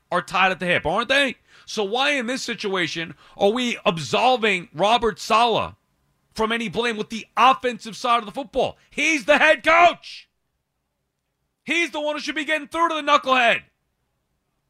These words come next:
He saw the comments a couple weeks ago.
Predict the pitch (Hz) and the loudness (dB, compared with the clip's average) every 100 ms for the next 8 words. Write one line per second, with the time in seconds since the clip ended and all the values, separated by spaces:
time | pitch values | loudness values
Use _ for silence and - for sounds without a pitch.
0 | _ _ _ _ _ _ _ _ _ - | _ _ _ _ _ _ _ _ _ -4
1 | 311 302 - 302 285 277 254 262 262 269 | -2 -2 2 2 2 0 0 2 0 -2
2 | 208 269 262 269 262 - 220 247 302 277 | -2 -2 -2 -4 -6 -8 0 4 2 2